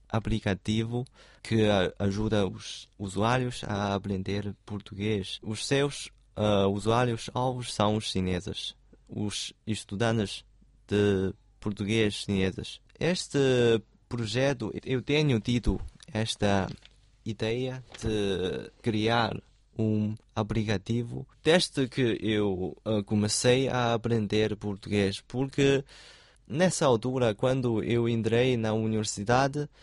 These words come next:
eu fiz uma pesquisa na internet e eu não encontrei nenhum aplicativo bem feito ou, ou nenhum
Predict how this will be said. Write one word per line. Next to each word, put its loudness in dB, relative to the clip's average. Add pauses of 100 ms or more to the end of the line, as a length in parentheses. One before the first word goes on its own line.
(140)
eu 4
fiz -2 (180)
uma 2
pesquisa 2
na 0
internet -4 (220)
e 0 (420)
eu 2
não 4
encontrei 4 (520)
nenhum 4
aplicativo 0 (480)
bem 4
feito 2
ou, 4 (160)
ou 4
nenhum 2